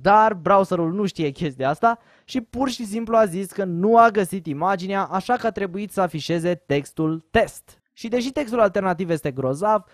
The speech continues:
trebuie totuși să vă învăț cum să afișați o imagine. Pentru asta am pregătit o imagine numită I M G punct P N G, pe care am pus-o în fișierul tutorial test,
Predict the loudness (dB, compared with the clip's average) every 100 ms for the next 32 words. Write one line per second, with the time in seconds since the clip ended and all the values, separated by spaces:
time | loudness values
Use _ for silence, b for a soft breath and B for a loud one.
0 | b b -2 0 0 0 0 0 -2 0
1 | 0 0 0 0 0 -6 -2 -4 -4 -4
2 | -4 -4 -2 0 4 4 2 -10 -20 _
3 | _ _ -2 -2 -2 0 0 0 0 0
4 | -2 -2 -2 0 0 0 -2 0 0 0
5 | 0 -2 -4 -4 -4 -2 -2 -2 -4 -4
6 | -4 -4 -4 -6 -6 -8 -8 -6 -2 -2
7 | -2 -4 -4 -8 b b -2 0 0 0
8 | 2 0 -4 -4 2 0 0 -6 -6 -6
9 | -6 0 0 0 -2 -6 -8 -4 -4 -4
10 | -8 _ 0 0 -2